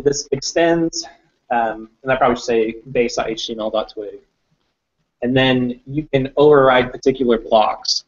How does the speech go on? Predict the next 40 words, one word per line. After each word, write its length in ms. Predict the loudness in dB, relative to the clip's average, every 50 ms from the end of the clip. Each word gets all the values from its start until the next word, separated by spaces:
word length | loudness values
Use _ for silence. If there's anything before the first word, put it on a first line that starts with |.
| _
So, 180 | -8 -2 0 4
like, 320 | 4 4 2 2 -2 -10 -4 -2
on 100 | -2 -2
the 80 | -2
previous 480 | -2 -2 0 0 2 2 0 0 0 0
one, 420 | -2 -2 0 -2 -4 -6 -8 -12 -16 _ _ _ -8
the 60 | -4
block 280 | 2 2 2 2 2 0
for 100 | -4 -2
title 340 | 0 2 2 2 2 2 2
was 140 | 2 0 -2
just 180 | -6 -10 -10 -8
blank, 500 | -6 -4 -4 -4 -6 -8 _ _ _ _ _ _ _ _ _ _ _ -4
right? 300 | -2 0 0 -2 -4 _ _ _ _ _ _ _ _ _ _ _ -2
So 340 | 0 2 4 4 2 0 -2
on 140 | -2 -2 0
this 180 | 0 -2 -2 -4
one 160 | -6 -6 -2
here, 420 | -2 0 2 2 2 0 -2 -6 -18 _ _ _ _ _ _ -4
it 120 | -4 -4
just 140 | -4 -4 -6
defines 340 | -4 -2 0 0 0 -2 -4
the 60 | -2
block 440 | 0 2 4 4 4 2 -2 -12 _ _ _ _ _ _ _ _ _ _ _ _
for 100 | -6 -4
title 420 | 0 0 2 2 2 0 0 -2
as 200 | -2 -2 -6 -4
just 180 | -6 -6 -8 -6
being 160 | -8 -8 -6
the 80 | -6 -4
word 300 | -2 -2 -2 -2 -4 -4
index. 580 | -6 -6 -6 -4 -6 -8 -8 -8 -10 -10 -10 -10 _ _ _ _ _ _ _ _ _
So 440 | -2 0 4 4 4 4 2 0 -4 -10 -20 _ _ _ -2
the 100 | 0 2
way 200 | 4 4 4 4
this 180 | 2 0 -2
is 100 | -2 0
actually 300 | 0 0 0 0 -2 -2
gonna 180 | -2 -2 -2 -2
render, 600 | -2 -2 -2 0 0 0 0 2 0 0 -4 -8